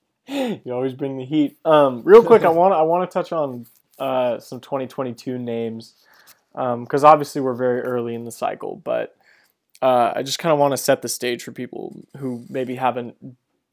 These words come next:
been digging around as much as we have. Um, two guys who are already committed from twenty twenty-two are, uh, Amarian Winston, who I had the pleasure of watching his brothers play in high school, um, and Andre Dollar.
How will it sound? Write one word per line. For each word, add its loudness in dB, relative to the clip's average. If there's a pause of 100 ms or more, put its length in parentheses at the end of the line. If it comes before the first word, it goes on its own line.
(440)
been -4
digging -2
around -6
as -16
much -14
as -20
we -10
have. -4 (560)
Um, -4 (240)
two -6
guys 4
who -2
are 0
already 0
committed -8
from -16
twenty -12
twenty-two -10 (500)
are, 0
uh, 0
Amarian 0
Winston, -4
who -4
I -4
had -8
the -8 (200)
pleasure -8
of -10
watching -10
his -18
brothers -8
play -14
in -16
high -10
school, -12 (420)
um, -2
and -6
Andre -2
Dollar. -6